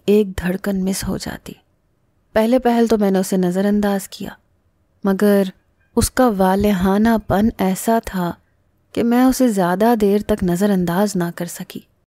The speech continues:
और ना जाने आहिस्ता आहिस्ता उसके मैसेज का इंतज़ार करने लगी।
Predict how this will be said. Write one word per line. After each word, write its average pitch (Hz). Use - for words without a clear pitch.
और 262
ना 269
जाने 294
आहिस्ता 240
आहिस्ता 208
उसके 247
मैसेज 202
का 202
इंतज़ार 196
करने 175
लगी। 190